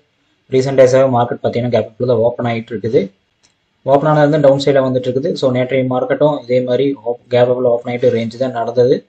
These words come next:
So, டவுன் சைடுல வருதா இல்ல கால் சைடுல வருதான்றத பார்த்துட்டு நம்ம ட்ரேட் எடுத்துக்கலாம். அதே மாதிரி பேங்க் நிஃப்டி பாத்தீங்கன்னா, பேங்க் நிஃப்டி ஒரு கேப் அப்ல மார்க்கெட் ஓப்பன் ஆயிட்டு ஓப்பன் ரேஞ்சில இருந்து டவுன் சைடுல தான் வந்துட்டு இருக்குது.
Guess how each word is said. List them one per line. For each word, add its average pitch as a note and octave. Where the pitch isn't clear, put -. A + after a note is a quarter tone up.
So, -
டவுன் D3
சைடுல D3+
வருதா C3+
இல்ல B2
கால் A#2
சைடுல A#2+
வருதான்றத A2
பார்த்துட்டு A2
நம்ம G#2+
ட்ரேட் A#2
எடுத்துக்கலாம். B2+
அதே C#3
மாதிரி C#3
பேங்க் C3
நிஃப்டி C3+
பாத்தீங்கன்னா, B2
பேங்க் A#2+
நிஃப்டி B2
ஒரு A2+
கேப் A2+
அப்ல A#2+
மார்க்கெட் A2
ஓப்பன் A2
ஆயிட்டு G#2+
ஓப்பன் A2+
ரேஞ்சில A#2
இருந்து B2+
டவுன் A2+
சைடுல C3
தான் B2
வந்துட்டு C#3
இருக்குது. B2